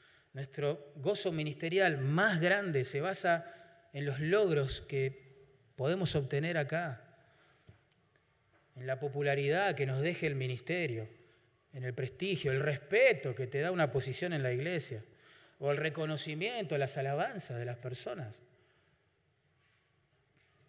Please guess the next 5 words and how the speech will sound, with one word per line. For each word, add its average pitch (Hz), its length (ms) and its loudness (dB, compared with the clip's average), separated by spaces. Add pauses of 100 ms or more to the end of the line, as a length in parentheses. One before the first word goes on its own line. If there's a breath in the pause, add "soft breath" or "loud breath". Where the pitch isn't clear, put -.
(640)
Qué 131 220 -4
cosa, 113 340 -8
¿no? 123 140 -12 (280)
Y 131 160 -4
no 160 400 -2